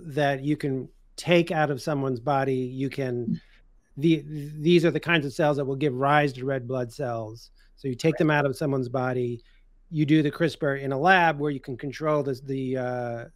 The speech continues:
Speaker 1: the conditions and you can screen them,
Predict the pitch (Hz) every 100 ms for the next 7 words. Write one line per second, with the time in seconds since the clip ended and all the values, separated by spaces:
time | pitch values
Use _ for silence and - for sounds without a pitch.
0 | _ 160 127 147 135 156 147 151 135 131
1 | 127 131 131 135 120 - 160 156 143 135
2 | 127